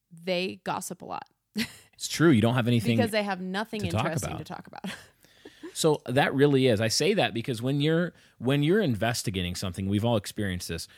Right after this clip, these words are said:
Speaker 2: When you're learning a new discipline, let's say you're learning how to pressure can, and, uh, it, it seems really daunting at first and difficult, and kind of like, "How am I ever gonna figure this out?"
Speaker 1: And by the way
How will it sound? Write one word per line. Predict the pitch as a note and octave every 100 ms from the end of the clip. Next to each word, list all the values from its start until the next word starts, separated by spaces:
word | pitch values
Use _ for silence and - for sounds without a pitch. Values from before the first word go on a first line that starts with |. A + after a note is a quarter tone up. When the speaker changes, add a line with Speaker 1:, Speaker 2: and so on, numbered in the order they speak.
| - _
Speaker 2:
When | A2+ C#3 D3
you're | F3 C#3+
learning | A#2+ C3 B2
a | A2
new | G2+ G#2
discipline, | F2+ F#2+ - E2+ D#2+
let's | F2+ G#2
say | A2
you're | G#2 G#2 G2+
learning | F#2+ G2+ G2+ F#2+
how | F2+
to | E2
pressure | F2+ E2 -
can, | C#2 D#2 C#2 F2+ - _ E3+ - -
and, | G#2 G2 F#2+ F2+
uh, | E2 D#2+ D#2 -
it, | G#2 -
it | G2 -
seems | - A2 F#2+
really | G#2 G2
daunting | E2+ E2 E2 F2 E2
at | -
first | E2 D#2+ -
and | D#2
difficult, | D#2 - - E2 D2+ - - - - - -
and | - G#2+
kind | C3 C3+
of | G2+
like, | F2+ -
"How | - G#2+
am | F#2+
I | F2+
ever | E2+
gonna | D#2 -
figure | D#2 D2
this | -
out?" | F2+ D#2+ A3
Speaker 1:
And | A#3
by | B3+ B3+
the | A#3+
way | G3+ G3 G#3